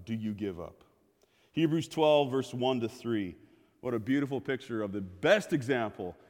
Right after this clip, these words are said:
that a Christian can ever have is Christ and what he did. And he ne-, he was relentless in pursuing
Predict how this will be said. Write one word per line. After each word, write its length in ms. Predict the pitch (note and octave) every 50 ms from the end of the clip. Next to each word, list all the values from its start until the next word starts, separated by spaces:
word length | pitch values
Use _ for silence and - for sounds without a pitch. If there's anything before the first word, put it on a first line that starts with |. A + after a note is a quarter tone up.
| _ _ -
that 100 | - A2
a 40 | G#2
Christian 280 | - C#3+ B2 - -
can 120 | - A#2 A2+
ever 200 | A2+ A2 G2+ F2
have 300 | F#2 F2+ D#2+ - C#2+ C#2+ - _ _ _ _ -
is 160 | F#2 F2+ F2
Christ 480 | - - - B2+ A#2+ A#2 A#2 - -
and 140 | - G2 G2+
what 180 | G2+ G#2 G2+ -
he 260 | - - - C3 B2
did. 320 | G#2+ F#2+ A#2 A2+ A2 G2+
And 80 | G2+ G2
he 60 | F#2+ F#2+
ne-, 400 | G2 G#2 G#2+ A2 B2 B2 - G#2+
he 60 | B2
was 160 | A2 G#2+ F2
relentless 760 | F#2+ G2 F#2+ G2 G2+ A2 A#2 A#2 A2 G#2+ F#2 E2 - - - _ _ _ _ -
in 80 | G2+ F2+
pursuing 680 | G#2 G2+ - - - C3+ C3 B2 A#2+ A2 G2+ F#2